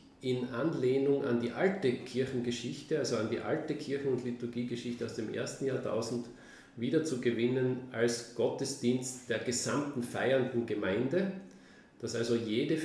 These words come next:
liturgische Feier eine einheitliche Feiergestalt bekommt, wo das Zusammenwirken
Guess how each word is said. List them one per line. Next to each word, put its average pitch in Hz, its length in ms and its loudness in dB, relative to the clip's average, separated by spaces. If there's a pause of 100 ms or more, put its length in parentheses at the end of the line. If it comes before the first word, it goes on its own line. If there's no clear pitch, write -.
(140)
liturgische 123 600 -2
Feier 123 640 0 (640)
eine 117 380 4 (260)
einheitliche 139 880 2
Feiergestalt 120 880 0
bekommt, 120 480 0 (640)
wo 110 240 0
das 117 220 0
Zusammenwirken 135 1120 2